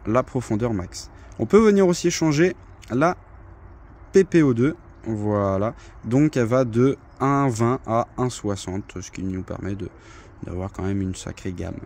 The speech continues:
de différence et de sécurité. Ensuite, on va retrouver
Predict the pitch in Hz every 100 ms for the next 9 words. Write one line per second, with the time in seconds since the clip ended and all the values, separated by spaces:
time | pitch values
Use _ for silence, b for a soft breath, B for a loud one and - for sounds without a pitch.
0 | - 90 98 - - - - - - -
1 | - - - - - - - 104 110 -
2 | - 113 101 - - - B B B B
3 | B B B - 208 - 208 208 - 110
4 | 95 - - - - - - 139 139 156
5 | 151 160 - 175 170 165 170